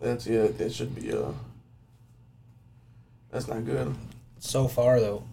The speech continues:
Speaker 2: Eze has been
Speaker 1: Wheeled class.
Speaker 2: has been wheeled class, running the Palace midfield, honestly.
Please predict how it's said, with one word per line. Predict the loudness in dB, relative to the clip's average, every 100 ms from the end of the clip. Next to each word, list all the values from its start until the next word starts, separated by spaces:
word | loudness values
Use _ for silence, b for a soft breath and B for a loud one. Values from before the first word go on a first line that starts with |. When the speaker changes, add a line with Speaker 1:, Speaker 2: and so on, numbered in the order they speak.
| -18 -20 -20 -2
Speaker 2:
Eze | 0 2 0 -2
has | -4 -4
been | -2 -2 -4 -10 B B B -20 -20 _ -20 -20 -20 _ -20 -20 -12
Speaker 1:
Wheeled | -6 -6 -6
class. | -10 -8 -6 -6
Speaker 2:
has | -8
been | -6 -6
wheeled | -4 -6 -4
class, | -2 2 2 0 -8 -10 -16 -20 b b b b -16 4
running | 6 6
the |
Palace | 4 0 2 2 2
midfield, | -2 0 -2 -2 -2
honestly. | 0 2 2 0